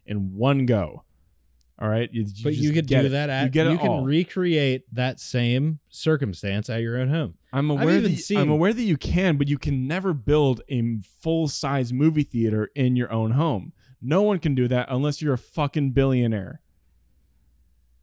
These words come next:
Speaker 2: Oh, you mean, so for you, it's, like, the ambiance of being in, like, the full-size
Speaker 1: Yeah,
Speaker 2: theater.
Speaker 1: a massive screen, a
Speaker 2: Yeah.
Speaker 1: massive sound system.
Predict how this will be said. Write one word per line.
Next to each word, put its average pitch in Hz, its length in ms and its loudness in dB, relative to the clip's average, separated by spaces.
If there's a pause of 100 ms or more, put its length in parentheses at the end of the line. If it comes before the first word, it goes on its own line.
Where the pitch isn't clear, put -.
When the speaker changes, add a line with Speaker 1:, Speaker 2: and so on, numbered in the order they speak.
(280)
Speaker 2:
Oh, 151 140 2
you 139 220 2
mean, 143 240 -2
so 143 260 -2
for 160 200 -4
you, 214 340 2
it's, 127 160 -2
like, 135 180 -2
the 120 140 -4
ambiance 117 600 -2
of 95 280 -6
being 107 340 0
in, 101 240 0
like, 98 200 -6
the 95 100 -6
full-size 101 720 -4
Speaker 1:
Yeah, 262 140 2
Speaker 2:
theater. 117 160 -2
Speaker 1:
a 139 40 4
massive 160 640 0
screen, 135 680 0 (280)
a 120 180 2 (100)
Speaker 2:
Yeah. 82 180 -8 (180)
Speaker 1:
massive 175 600 0
sound 117 320 0
system. 110 720 -4